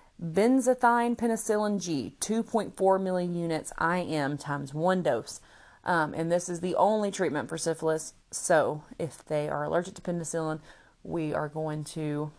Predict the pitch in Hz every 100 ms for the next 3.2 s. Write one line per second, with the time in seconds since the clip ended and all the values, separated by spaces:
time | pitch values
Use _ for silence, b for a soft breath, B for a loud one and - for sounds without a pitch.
0 | _ - - - 165 151 160 165 - -
1 | - - - - - - - - b b
2 | b 170 160 151 156 151 147 147 156 -
3 | -